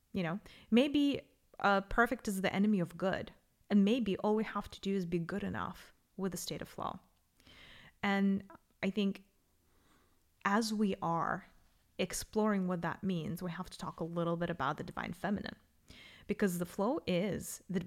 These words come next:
very divine feminine energy, and it's a very divine feminine aspect, which is also why it is so hard to experience on this planet, because there is a lot of masculinity here. It's a very intellectual based world.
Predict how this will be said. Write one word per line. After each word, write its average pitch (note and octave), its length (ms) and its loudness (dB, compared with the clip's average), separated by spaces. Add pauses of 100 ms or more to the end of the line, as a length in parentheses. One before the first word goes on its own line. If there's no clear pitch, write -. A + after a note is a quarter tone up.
very F3+ 240 4
divine F3 400 0
feminine E3+ 600 0
energy, F3 400 -2
and E3 100 -4
it's E3+ 160 -8
a E3 40 -8
very E3+ 240 0
divine E3 400 -4
feminine - 440 -8
aspect, - 540 -6 (280)
which G3 180 -2
is G3+ 180 -2
also C4 380 0
why D3+ 400 0
it F#3 120 -2
is F3 80 -2
so F3 240 -2
hard E3+ 300 -2
to - 120 -6
experience A3 800 -4
on D#3 140 -6
this D#3 160 -10
planet, - 440 -6 (1400)
because F3+ 380 -2 (300)
there F#3 240 0
is F3 240 -4
a F3+ 80 0
lot E3 300 0
of E3+ 200 -2 (200)
masculinity E3 760 -6
here. A#3+ 340 -6 (440)
It's F#3+ 160 -4
a G3 40 -2
very F3+ 260 2
intellectual F3 600 -2
based E3+ 380 -4
world. G#3 480 -2